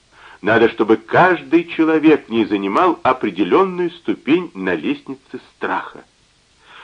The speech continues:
Солдаты в тюремных лагерях, дезертиры или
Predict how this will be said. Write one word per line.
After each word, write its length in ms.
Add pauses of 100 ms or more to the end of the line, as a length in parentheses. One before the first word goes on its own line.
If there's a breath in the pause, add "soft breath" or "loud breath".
(220 loud breath)
Солдаты 560
в 60
тюремных 540
лагерях, 640 (400 loud breath)
дезертиры 1120
или 200